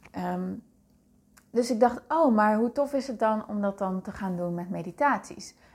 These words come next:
En op dat moment voelde dat goed. En dus ben ik dat ook gaan doen. En, eh,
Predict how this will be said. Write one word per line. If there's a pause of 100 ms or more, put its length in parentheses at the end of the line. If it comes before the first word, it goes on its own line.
En
op
dat
moment
voelde
dat
goed.
En
dus
ben
ik
dat
ook
gaan
doen. (340)
En,
eh,